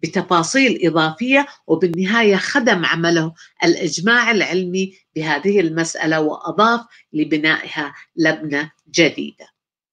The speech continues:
والنتيجة هي أن الإجماع على نظرية الاحتباس الحراري أو التسخين العالمي ازداد قوة بعد دراسات مولر. لكن لا يبدو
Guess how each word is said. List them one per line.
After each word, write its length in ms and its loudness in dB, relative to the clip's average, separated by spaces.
والنتيجة 640 0
هي 220 2
أن 120 -2
الإجماع 640 0
على 180 -4
نظرية 560 2
الاحتباس 680 -2
الحراري 680 0
أو 80 2
التسخين 560 -2
العالمي 640 0
ازداد 580 0
قوة 520 4
بعد 320 -2
دراسات 800 -4
مولر. 460 -4
لكن 440 2
لا 220 -4
يبدو 460 4